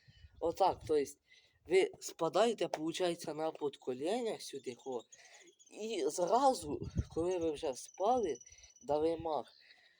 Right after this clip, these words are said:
е, руками, на, щоб спасти на підкоління. І ви, получається, даєте ривок руками. І цей ривок у вас, получається, підходить до горизонталі, проходить, і щоб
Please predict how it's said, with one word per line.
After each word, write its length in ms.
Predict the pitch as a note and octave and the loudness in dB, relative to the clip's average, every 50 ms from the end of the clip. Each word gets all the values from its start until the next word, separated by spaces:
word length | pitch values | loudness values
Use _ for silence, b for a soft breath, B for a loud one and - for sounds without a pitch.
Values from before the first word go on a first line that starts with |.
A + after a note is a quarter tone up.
| B B - - | B B -4 -2
е, 680 | C3+ C3+ C3+ C3+ C3+ C3+ C3+ C3+ C3 C3+ C3+ C3 C3 B2+ | 0 2 2 2 2 2 0 0 0 -2 -4 -6 -6 -10
руками, 560 | C3 C3+ - - F#3 G3 A3 A#3 G#3+ G3 D#3+ C#3 | -14 -16 -10 -4 0 2 2 2 2 -2 -6 -4
на, 200 | C#3 C#3 C#3 - | -4 -4 -4 -6
щоб 240 | - - - - C#3 - | -8 -12 -10 -10 -10 -10
спасти 500 | - - - - D3 C3+ - - C#3+ C3+ | -12 -10 -4 0 0 0 -2 -4 -8 -8
на 160 | B2+ C3 B2+ - | -8 -8 -12 -12
підкоління. 680 | - C3+ B2 _ _ - C#3 C3+ C3 C3 B2+ A#2+ A#2 A2 - - B B B B B B B B B B - | -14 -20 -20 _ _ -4 -4 -4 -4 -8 -16 -14 -14 -16 -16 -18 B B B B B B B B B B -4
І 100 | D#3 D3+ | 0 4
ви, 160 | E3 G3+ A#3 | 6 6 6
получається, 840 | A3+ - E3+ D#3+ D#3 E3 E3 - - G3 F#3+ F#3+ F3 D#3+ - - D3+ | 4 0 -10 -6 -4 -4 -4 -2 0 2 2 2 0 0 -2 -4 -4
даєте 600 | C3+ B2 D3 D3+ D3+ D3 G3 G3 G3 - F3 E3 | -2 0 0 0 0 0 -2 0 0 2 0 0
ривок 560 | D#3 C#3+ D3 D3+ C#3 - - A#3+ B3+ A#3 - | 2 0 -4 -4 -4 -2 0 0 0 0 -2
руками. 680 | D3 C#3+ D#3+ E3 - - F#3 F#3+ F3 D#3 C#3+ C3+ A#2+ A2+ - B B B B B B B B B B B - - | -6 -8 -8 -8 -8 -6 -6 -4 -4 -4 -4 -4 -6 -8 -8 B B B B B B B B B B B -18 -14
І 220 | - G3 G3+ - | -10 -8 -6 -8
цей 400 | - - - G#3+ G#3 G#3 F#3 D3+ | -8 -8 -6 -4 -4 -4 -4 -6
ривок 480 | C#3+ E3 D#3 C#3+ C#3 F3 G#3 B3+ B3+ A#3+ - | -6 -6 -8 -8 -8 -10 -8 -8 -10 -10 -14
у 40 | C#3 | -14
вас, 240 | - - F#3 G3 - _ _ - | -8 -6 -6 -6 -8 _ _ -20
получається, 540 | D#3+ D#3 D#3 - F3+ F3 E3+ E3 - D3+ C3+ C3+ B2+ C3 - | -20 -20 -18 -14 -12 -12 -10 -10 -10 -12 -10 -10 -12 -14 -14
підходить 480 | D#3+ D#3 - - F#3+ G3+ F3 F3 D#3+ - | -14 -14 -10 -4 -4 -4 -4 -4 -8 -6
до 100 | D3+ C#3+ | -6 -6
горизонталі, 960 | C3+ C#3 - D3+ D3+ C#3 C3 D3 C#3 C3+ - - - E3+ G3+ A#3 A#3 - - - B B B B B B B | -6 -8 -12 -10 -10 -10 -8 -10 -10 -10 -8 -4 -2 0 0 0 -2 -4 -8 -12 B B B B B B B
проходить, 580 | _ - C3 C#3 - - F3+ G#3+ A#3 F#3 D3+ B2+ - | _ -8 -8 -8 -4 0 0 0 0 0 -6 -10 -12
і 80 | B2 D3 | -16 -14
щоб 320 | D3 - - - C#3+ A#2+ | -14 -14 -12 -12 -12 -12